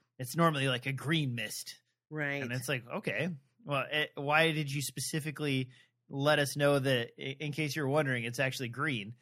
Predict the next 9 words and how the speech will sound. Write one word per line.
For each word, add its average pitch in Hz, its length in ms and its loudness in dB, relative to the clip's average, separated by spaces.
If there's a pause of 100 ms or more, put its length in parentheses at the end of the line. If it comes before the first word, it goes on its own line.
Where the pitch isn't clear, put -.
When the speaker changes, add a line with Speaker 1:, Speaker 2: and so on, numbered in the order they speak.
(260)
Speaker 1:
And 127 120 -2
then 131 140 -4
you're 131 140 0
like, 127 180 0
"What 175 160 0
color 254 300 0
was 262 120 -2
the 302 100 -8
Tommyknockers?" 120 800 -4